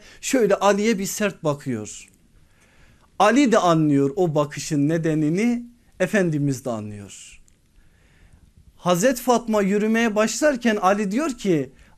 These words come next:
"Al benim kılıcımı da yıka." Onun kılıcı da kanlar içerisindedir. Ali'nin kılıcını sertçe alıyor elinden.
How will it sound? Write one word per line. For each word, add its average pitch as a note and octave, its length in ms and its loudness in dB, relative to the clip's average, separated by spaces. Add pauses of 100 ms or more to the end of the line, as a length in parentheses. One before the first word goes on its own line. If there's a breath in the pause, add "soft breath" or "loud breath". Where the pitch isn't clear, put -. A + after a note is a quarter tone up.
"Al A#3 340 2
benim A#3 320 2
kılıcımı G3 600 -2
da E3+ 80 2
yıka." C#3+ 460 0 (180 loud breath)
Onun G3+ 280 2
kılıcı F3+ 460 -2
da C#3+ 140 0
kanlar C3+ 380 -4
içerisindedir. B2+ 880 -6 (300 soft breath)
Ali'nin E3 380 2
kılıcını C#3+ 520 -4
sertçe C#3+ 480 -8
alıyor A#2+ 380 -6
elinden. A#2 600 -8